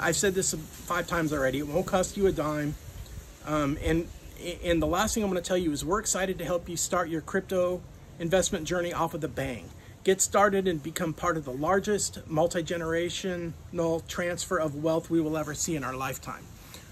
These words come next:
Um, I've heard this many times before. The people I follow believe this, I believe this, and,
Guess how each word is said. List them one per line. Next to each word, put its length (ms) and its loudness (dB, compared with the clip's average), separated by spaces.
Um, 400 -2
I've 180 -2
heard 180 2
this 200 0
many 200 0
times 280 -2
before. 560 -2
The 60 -4
people 360 0
I 100 2
follow 380 0
believe 320 0
this, 340 -2
I 120 -2
believe 320 -6
this, 320 -6
and, 520 -2